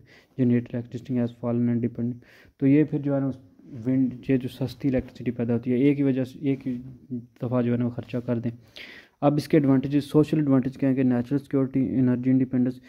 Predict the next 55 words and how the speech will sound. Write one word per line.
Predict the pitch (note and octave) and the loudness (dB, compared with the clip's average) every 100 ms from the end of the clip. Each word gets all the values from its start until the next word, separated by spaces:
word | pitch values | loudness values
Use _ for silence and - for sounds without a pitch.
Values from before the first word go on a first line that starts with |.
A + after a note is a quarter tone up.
| - _ C3 | -20 _ 0
natural | B2+ D3 D3 C#3 C3 C3+ C3 B2+ | 4 6 6 6 6 6 4 4
जो | C3 | 2
है | C3+ | 4
national | C3+ B2+ B2+ D3 | 4 4 2 -2
secure | - D3 D3 | 0 2 4
हो | C3+ | 2
जाती | C3+ - C3 | 0 0 -2
है, | |
nation | B2 D3 C#3+ | 0 0 -2
के | C#3+ | 0
लिए | C3+ C#3 | 0 0
फ़ायदा | C3+ A#2+ C3 | -2 -4 -2
होता | C3 B2+ | -2 -2
है, | B2 | 0
energy | B2 A#2+ C3+ | 0 0 0
independence | C3+ C3 C3 C3+ C3 | 2 2 2 2 0
हो | B2+ | -2
जाते | B2 B2 B2 | -2 -2 -4
हैं, | |
एनर्जी | B2 B2 B2 | 0 -2 -2
पैदा | C3+ C3 C3 | -2 0 0
होती | C3 B2 | 0 0
है, | B2 B2 - - _ _ - | -4 -6 -20 -20 _ _ -6
अपनी | A#2+ C3+ C3+ | 2 4 6
country | C3+ B2 B2+ | 4 2 2
पैदा | B2+ B2 | 2 0
कर | B2 | -2
सकता | A#2+ A#2+ - A#2+ | -6 -10 -6 -6
है, | A#2+ - _ C3 | -8 -18 _ -6
reduce | A#2+ C3+ D3+ | 0 2 2
कर | - C3+ | 2 -2
सकता | - C#3 | -2 0
है | C3 | 0
dependence | B2 B2 B2+ B2 B2+ | 0 2 2 2 0
जो | C3 B2 | 0 0
है | |
ना | A#2+ | 2
वो | A#2+ A#2 A#2 - | 2 -2 -6 -6
फॉ-, | A#2 A#2 A#2 - | -2 -2 -4 -6
fossil | B2+ A#2 B2 | -6 -4 -4
fuels | A#2+ B2 B2 | 0 2 0
पे, | - A#2+ | -2 -4
petrol | A#2 A#2+ A2+ B2 B2 | -4 -8 -2 0 2
वगैरह | B2 A#2 A#2 | 0 -2 -4
पे, | A#2+ A#2+ _ - _ _ | -8 -10 _ -20 _ _
control | C3 C3 C#3+ D3 | 2 6 6 6
कर | C#3+ | 2
सकता | - C3+ | 2 -2
है | |
स्प-, | B2+ - _ B2+ | -4 -10 _ -12
spike | - - A#2+ B2 B2 | -12 -6 -2 0 0
in | C3 B2 | -2 -4
fossil | A#2+ B2 A#2 B2 | -4 -6 -4 -6
fuel | - B2 | -4 -4
cost, | A2+ A#2+ A#2 | -4 -2 -4